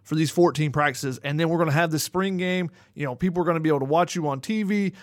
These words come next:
You're gonna be able to actually have a scrimmage – that, you know, you're gonna be able to get results from and see where you stand.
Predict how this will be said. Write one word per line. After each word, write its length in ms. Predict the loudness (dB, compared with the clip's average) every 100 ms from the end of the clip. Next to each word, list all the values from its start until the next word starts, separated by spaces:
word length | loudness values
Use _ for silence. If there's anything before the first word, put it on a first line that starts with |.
| -12
You're 100 | -4
gonna 140 | 0 2
be 160 | 4
able 160 | 4 2
to 180 | -2 0
actually 380 | -2 0 -2 -2
have 360 | 0 2 2 0
a 80 |
scrimmage – 880 | -4 -4 -8 -2 0 2 2 0 -4 _ _ _ _ _ _ -10
that, 380 | 0 0 0 -10 _
you 180 | -6 0
know, 220 | 2 2
you're 180 | 2 2
gonna 140 | 2
be 140 | 4 4
able 140 | 4
to 80 | 2
get 160 | -2 0
results 400 | 0 4 2 2
from 260 | 0 2
and 100 | 0
see 200 | -4 -2
where 380 | -2 0 0 2
you 160 | 2 0
stand. 560 | -2 -2 -2 -4 -8